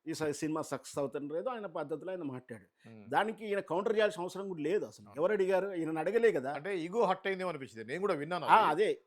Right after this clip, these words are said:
Speaker 2: అంటే, ఆ, ఇది, ఇది నాది కాదు కథ, ఆ,
Speaker 1: Hmm.
Speaker 2: దేవా కట్ట కాదు, ఎ-,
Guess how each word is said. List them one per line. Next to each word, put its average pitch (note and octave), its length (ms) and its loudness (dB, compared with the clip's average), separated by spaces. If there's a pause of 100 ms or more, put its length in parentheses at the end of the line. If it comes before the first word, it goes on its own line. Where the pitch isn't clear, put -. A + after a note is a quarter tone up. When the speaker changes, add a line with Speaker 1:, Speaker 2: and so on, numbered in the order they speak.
Speaker 2:
అంటే, G3+ 400 -2
ఆ, C3 440 -4
ఇది, B2+ 380 -10
ఇది D3 200 -6
నాది D#3 260 0
కాదు E3 280 0
కథ, D3 220 -6
ఆ, D3 220 -4 (300)
Speaker 1:
Hmm. A2+ 920 -8
Speaker 2:
దేవా D#3 220 0
కట్ట D#3+ 220 -4
కాదు, B2+ 720 -4
ఎ-, A#2 180 -10